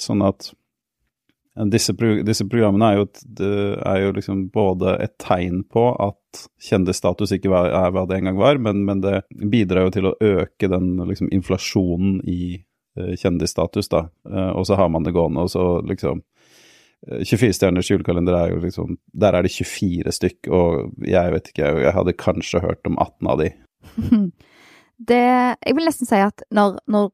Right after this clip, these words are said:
Speaker 2: i disse kjendisbaserte T V-programmene, sånn som den tjuefire stjerners og andre typer, Farmen kjendis, fjorårets versjon som jeg begynte på denne uken, så er det veldig slående hvordan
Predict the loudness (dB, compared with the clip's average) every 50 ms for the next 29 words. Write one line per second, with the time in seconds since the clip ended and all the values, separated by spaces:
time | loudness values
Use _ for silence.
0 | -10 _ _ -2 -2 0 2 0 0 0 -6 -4 -2 -2 0 2 0 0 -2 -4
1 | -12 -14 -16 -18 -20 _ -4 0 0 0 0 2 -2 0 0 0 2 4 4 6
2 | 4 4 2 -2 -6 -4 -4 -2 0 0 -2 -4 -8 -14 -20 -14 -12 -8 -8 -8
3 | -4 -2 0 2 2 2 2 0 -4 -14 -16 -20 _ _ -2 0 2 2 2 2
4 | 2 0 0 0 0 -2 -2 -2 -4 -2 -2 -2 -2 0 0 0 0 0 0 0
5 | 0 0 -2 -4 -2 -2 -2 0 0 0 0 -2 -6 -14 -18 -10 -2 0 0 2
6 | 2 2 0 0 -2 -2 -14 -20 -20 _ _ -4 -4 -4 0 0 0 0 0 -2
7 | -2 0 -2 -2 -4 -6 -4 -2 -2 -2 0 -2 -2 -4 0 0 -2 -2 -2 _
8 | _ _ _ _ _ _ _ _ _ _ _ _ _ _ _ _ -6 0 2 4
9 | 4 4 4 2 2 2 -2 0 0 2 2 2 2 2 0 -2 0 0 0 2
10 | 2 0 -2